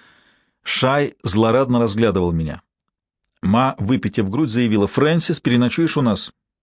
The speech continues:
Диван ещё раздвигается». Не сочтите это материнской лаской в честь возвращения блудного сына.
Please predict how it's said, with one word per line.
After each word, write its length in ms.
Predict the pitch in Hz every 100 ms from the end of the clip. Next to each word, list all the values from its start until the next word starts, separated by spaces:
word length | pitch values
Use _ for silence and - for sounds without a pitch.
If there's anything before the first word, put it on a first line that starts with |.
| _ -
Диван 320 | 107 135 190
ещё 180 | 170 156
раздвигается». 720 | 139 147 127 92 85 - - _ _ _ _ _ _ _ _ _ _ _ _ _ _ _
Не 160 | 139 175
сочтите 560 | 196 185 - 214 208
это 160 | 180 170
материнской 540 | 160 165 170 147 160
лаской 400 | 156 131 - -
в 80 | 95
честь 480 | - 127 - - - _ -
возвращения 580 | 110 117 120 127 113
блудного 380 | 110 113 101 110
сына. 460 | 110 190 190 110